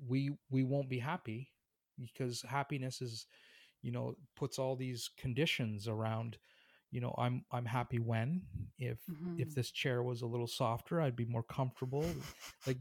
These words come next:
Speaker 1: <laughs>
Speaker 2: I'd be happier.
Speaker 1: and I, I, I've, I have, uh,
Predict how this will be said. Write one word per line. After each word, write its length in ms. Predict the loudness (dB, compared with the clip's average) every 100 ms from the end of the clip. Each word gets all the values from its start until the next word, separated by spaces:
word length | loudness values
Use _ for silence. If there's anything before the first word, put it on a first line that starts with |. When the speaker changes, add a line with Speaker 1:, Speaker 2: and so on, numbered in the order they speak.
| 12
Speaker 1:
<laughs> 140 | 12
Speaker 2:
I'd 120 | 12 8
be 100 | 6
happier. 440 | 6 6 2 2 2
Speaker 1:
and 180 | 4 4 -2 -20 -20 -14 -12 -12 -16 -20 -20 -20 0
I, 160 | 2 2
I, 140 | 4 2 2 -2
I've, 240 | 0 2 0 -6 -16 _ _ _
I 120 | 2
have, 240 | 2 2 -2 -4 0
uh, 280 | 2 4 2